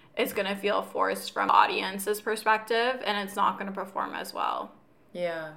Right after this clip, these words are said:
Speaker 2: I agree. Okay, this person asked, "Do you eat breakfast within an hour of waking?" And the answer is no, I do not. <laughs>
Speaker 1: I try sometimes. It depends. I don't know. I've read things that say it's better for you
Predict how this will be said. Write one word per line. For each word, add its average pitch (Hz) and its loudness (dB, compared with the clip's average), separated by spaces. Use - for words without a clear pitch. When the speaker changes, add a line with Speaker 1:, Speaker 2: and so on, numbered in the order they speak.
Speaker 2:
I 165 -14
agree. 151 -12
Okay, 226 0
this 208 0
person 262 2
asked, 185 0
"Do 185 -8
you 202 -4
eat 214 -4
breakfast 175 -4
within 180 -6
an 165 -12
hour 160 -2
of 156 -10
waking?" 156 -10
And 196 -2
the 202 0
answer 226 -2
is 214 -6
no, 151 -6
I 202 -6
do 190 -10
not. - -4
<laughs> - -18
Speaker 1:
I 294 12
try 202 12
sometimes. 208 4
It 214 2
depends. 220 2
I 226 8
don't 254 12
know. 220 12
I've 220 12
read 214 12
things 240 4
that 214 2
say 208 6
it's 202 0
better 185 6
for 196 0
you 190 2